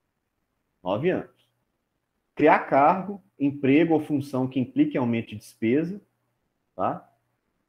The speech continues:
Alterar a estrutura de carreira, de modo a criar qualquer tipo de aumento de despesa.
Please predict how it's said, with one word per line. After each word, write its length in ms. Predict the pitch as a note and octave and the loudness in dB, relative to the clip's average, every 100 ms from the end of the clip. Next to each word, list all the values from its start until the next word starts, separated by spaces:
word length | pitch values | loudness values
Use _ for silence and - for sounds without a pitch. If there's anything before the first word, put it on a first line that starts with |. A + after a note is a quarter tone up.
| _ _ | _ _
Alterar 640 | - D3 - E3+ C#3 D#3 G#3 | 2 4 6 8 8 8 6
a 40 | |
estrutura 640 | F3+ - D3+ C#3+ - C3 A#2+ | 2 0 0 0 0 0 0
de 140 | - | -4
carreira, 760 | - A#2+ G2+ G#2+ A#2 D#3 G#3+ - _ _ _ _ _ _ _ _ _ _ - | 0 0 0 0 2 2 0 -6 _ _ _ _ _ _ _ _ _ _ -8
de 80 | |
modo 300 | A2 A2+ A2 | 0 2 4
a 40 | A2+ | 2
criar 600 | - A#2 G#2+ G#2 G2+ - | -2 -2 2 2 2 -2
qualquer 360 | G#2 C3 C3 | -6 -2 -2
tipo 240 | C3 A#2+ A2+ | -2 -10 -6
de 100 | A2+ | -4
aumento 360 | G#2 G2+ G2 | -2 -2 -6
de 80 | - | -12
despesa. 720 | G2 - - G2+ C3 D3 F3 | -20 -20 -4 0 0 -2 -10